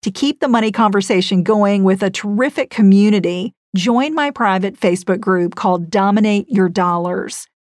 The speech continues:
To request your invitation, visit Dominate Your Dollars on Facebook or send me a text message for immediate access.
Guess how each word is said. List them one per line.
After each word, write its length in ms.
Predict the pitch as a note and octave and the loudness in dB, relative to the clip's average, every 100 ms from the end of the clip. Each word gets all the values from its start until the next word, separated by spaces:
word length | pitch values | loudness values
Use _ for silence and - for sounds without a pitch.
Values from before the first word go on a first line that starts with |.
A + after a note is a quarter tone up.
| - | -4
To 100 | G#3 | 2
request 500 | G3 F#3+ G#3+ A3+ - | 2 2 0 0 0
your 100 | A3+ | 2
invitation, 760 | G#3+ A#3 A#3+ G3 F#3+ G3+ F#3+ | 2 2 2 2 2 2 4
visit 300 | F#3 G#3+ D4 | 4 2 0
Dominate 400 | A#3 G#3+ A#3 C4 | 0 0 0 -2
Your 140 | D4 C4 | -2 0
Dollars 420 | G#3 G3 G3+ F#3+ | 2 2 0 -2
on 260 | - G#3+ | 0 0
Facebook 600 | B3+ F#3+ E3+ - F3+ E3+ - _ _ - | 0 -2 -2 -2 -4 -4 -8 _ _ -8
or 100 | D4+ | -6
send 240 | - A4 | -2 -4
me 120 | F4+ E4 | -2 -4
a 60 | |
text 360 | - C#4 D4 - | -2 -2 -2 0
message 400 | G3 F#3+ B3 G3+ | 0 2 -2 -4
for 160 | C4 | -2
immediate 440 | A#3+ A3 A#3 B3 B3+ | 2 2 2 2 0
access. 680 | C4 C4+ G3+ D#3+ F#3+ - | -2 -4 -4 -4 -6 -14